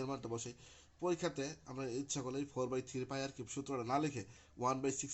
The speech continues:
পাই ডি কিউব সূত্রটা লিখলেও সমস্যা হবে না। তাহলে আমরা, আমি এখন আমরা কাজটা করি one by six পাই,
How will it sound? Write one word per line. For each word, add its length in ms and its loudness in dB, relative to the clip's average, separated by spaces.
পাই 200 0
ডি 120 4
কিউব 180 -6
সূত্রটা 360 -4
লিখলেও 220 -2
সমস্যা 320 0
হবে 180 0
না। 40 -8
তাহলে 240 0
আমরা, 160 0
আমি 140 4
এখন 220 -6
আমরা 120 -2
কাজটা 280 -4
করি 120 0
one 180 -2
by 100 0
six 160 -2
পাই, 180 0